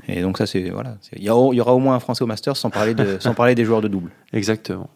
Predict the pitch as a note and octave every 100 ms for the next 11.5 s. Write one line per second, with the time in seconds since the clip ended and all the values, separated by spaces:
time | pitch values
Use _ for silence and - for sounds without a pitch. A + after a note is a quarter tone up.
0 | _ _ - - - - _ - A2 G#2
1 | A2 A2+ G#2+ - - B2+ - A#2+ A#2 A#2+
2 | - A2 G#2+ - - B2 A#2 A2+ A2 G2+
3 | - A2 G#2 A2 G#2+ G#2+ A#2+ B2 A2 G#2+
4 | A#2+ G#2+ - A2 - - D3 _ - -
5 | - - A2+ G#2 B2+ B2+ - A2 G#2+ G#2
6 | G2+ - B2 A#2 - B2 A#2 B2+ E3+ G3
7 | - G#2+ G#2 - A#2 - - A#2+ A2+ -
8 | - B2+ A2+ G#2 G2 - - - C3 C3+
9 | B2+ A#2 A#2 - B2 G#2+ G#2 A#2 A2 A2+
10 | A2+ G#2+ G#2+ A2+ B2+ C#3 - G2 G2 G#2
11 | G2+ G#2 A2+ G#2+ G2